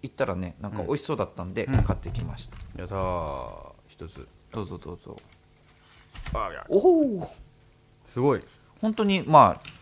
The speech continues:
Speaker 1: ドーナツ、ドーナツみたいな形になってて、
Speaker 2: パイ生地の
Speaker 1: うん。
Speaker 2: ドーナツが、
Speaker 1: うん。
Speaker 2: こう、ハンバーガーのように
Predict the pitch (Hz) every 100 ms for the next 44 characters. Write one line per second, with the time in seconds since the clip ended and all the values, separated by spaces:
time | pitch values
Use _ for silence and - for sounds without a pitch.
0 | 131 170 190 190 185 - - 147 135 135
1 | 123 170 170 131 - 113 101 95 90 87
2 | 90 101 95 - 98 90 98 98 - 82
3 | 170 180 - - - - _ - - -
4 | - 156 143 147 139 135 123 - - 165
5 | 123 95 135 107 - 113 123 127 - -
6 | 139 101 80 - - 113 98 90 - -
7 | - - - 139 135 131 113 101 92 87
8 | 82 71